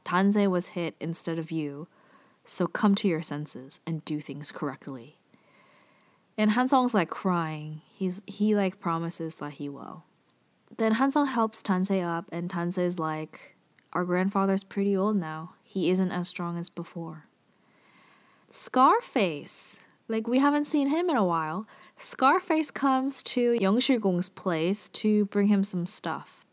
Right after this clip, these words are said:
Apparently, they prepared gifts for the, um, Baekje Nation.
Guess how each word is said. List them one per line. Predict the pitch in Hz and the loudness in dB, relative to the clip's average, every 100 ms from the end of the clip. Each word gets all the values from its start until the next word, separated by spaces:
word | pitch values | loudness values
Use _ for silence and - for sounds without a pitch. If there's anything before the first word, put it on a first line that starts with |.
| - | -4
Apparently, | 214 285 277 262 | 2 2 4 4
they | 220 | 2
prepared | 214 220 - 214 214 208 | 2 -2 0 2 2 0
gifts | - 196 214 - - - | 0 0 0 -2 -6 -8
for | - 196 190 180 175 175 170 165 | -4 0 2 2 2 0 0 -2
the, | 175 175 165 165 160 | -4 -4 -2 -2 -4
um, | 160 160 151 147 143 | -4 -6 -8 -12 -14
Baekje | - 151 - 202 190 196 196 | -12 -12 -6 0 2 2 2
Nation. | 202 202 202 220 214 208 214 214 214 214 | 2 2 0 0 2 2 2 2 0 -2